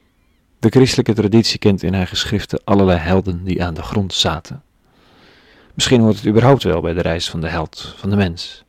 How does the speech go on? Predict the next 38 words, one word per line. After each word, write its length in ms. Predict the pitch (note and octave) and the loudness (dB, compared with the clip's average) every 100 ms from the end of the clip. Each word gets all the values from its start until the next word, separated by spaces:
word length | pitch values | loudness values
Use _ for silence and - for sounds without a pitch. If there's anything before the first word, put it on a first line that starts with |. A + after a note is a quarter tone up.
| _ _ _ _ | _ _ _ _
Het 80 | _ | _
is 60 | - | 0
in 80 | A2 | 2
elk 120 | G#2+ | 2
geval 240 | G2+ G#2+ | 0 -2
onderdeel 380 | G2+ G#2+ G2+ G2 | 0 2 2 2
van 160 | F#2 F#2+ | 0 -2
elk 200 | G2+ - | -2 -4
goed 260 | - G#2 | -6 -4
opgebouwd 480 | - - F#2+ F#2 F2+ | -4 -4 -2 -2 -2
verhaal. 500 | - E2 F2 D#2+ E2 _ _ _ _ _ _ | -4 -4 -4 -6 -12 _ _ _ _ _ _
Een 80 | - | -8
context, 500 | - G2 G#2 G2+ - | -4 0 2 2 0
een 80 | F2+ | -2
poging, 540 | G#2 G#2+ G2 G#2 G2+ - - - | 4 6 6 0 -2 -8 -20 -10
het 140 | - | -4
overwinnen 380 | G2 F2 F#2 F2+ | -4 -2 -2 -2
van 80 | E2 | -4
een 60 | |
kleine 300 | D#2+ F#2 A2 | 0 4 4
tegenslag, 760 | G#2+ A2 G2 - A2 G#2+ - - | 6 6 6 4 6 6 4 -4
het 100 | - | -10
lijkt 200 | F2+ E2+ | -6 -6
goed 160 | - B2 | -4 -2
te 80 | - | 0
gaan, 420 | A2 A2 A2 G#2 | 2 2 2 -2
dan 340 | - G#2 G#2 F#2+ | 0 0 0 -4
het 180 | F#2 | -6
drama, 500 | - F2+ F2 E2 D#2+ | -6 -6 -4 -6 -10
de 180 | E2+ G2 | -10 -10
val, 460 | F2+ G2+ F#2 F2 E2+ | -4 -2 -2 -4 -8
de 120 | - | -6
zware 400 | F2+ G2+ G#2 G#2 | -2 0 2 2
ellende, 480 | G3+ G2+ F#2+ G2 F2+ - - - - - - - | 0 -2 -2 -4 -6 -10 -20 -20 -20 -20 -20 -4
de 80 | - | 0
uitzichtloosheid, 920 | G#2 - G2+ - G2 F#2+ - F2+ - | 0 0 -2 0 0 2 -2 -6 -6
het 300 | F#2+ - - | -8 -8 -10
tevergeefs. 840 | F#2 F#2+ - - F2 E2+ - - | -10 -8 -8 -6 -6 -8 -10 -12